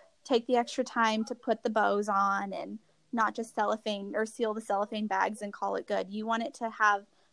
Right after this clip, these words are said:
that extra little something that makes it feel special and like it's worth spending their money on.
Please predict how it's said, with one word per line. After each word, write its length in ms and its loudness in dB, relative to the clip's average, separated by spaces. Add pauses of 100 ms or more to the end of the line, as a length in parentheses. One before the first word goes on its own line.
(100)
that 220 8
extra 380 -2
little 260 -2
something 580 -4
that 200 -2
makes 280 -10
it 200 -4
feel 500 -2 (500)
special 720 2
and 100 -4
like 220 -4
it's 160 -6
worth 240 2
spending 320 -4
their 100 -4
money 300 -6
on. 220 0